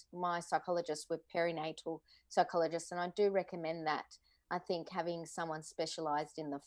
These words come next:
field, they know, they've seen it before and they kind of know, um,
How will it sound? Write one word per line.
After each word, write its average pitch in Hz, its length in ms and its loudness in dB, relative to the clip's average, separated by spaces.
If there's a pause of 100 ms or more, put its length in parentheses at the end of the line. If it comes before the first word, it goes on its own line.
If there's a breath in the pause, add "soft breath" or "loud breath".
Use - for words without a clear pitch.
field, 156 420 -2 (460)
they 170 140 6
know, 160 540 0 (440)
they've 170 120 4
seen 160 300 -2
it 131 140 -6
before 127 480 -4
and 139 200 -4
they 143 180 -6 (140)
kind 147 200 -4
of 151 100 -12
know, 151 480 -4 (560)
um, 147 400 -2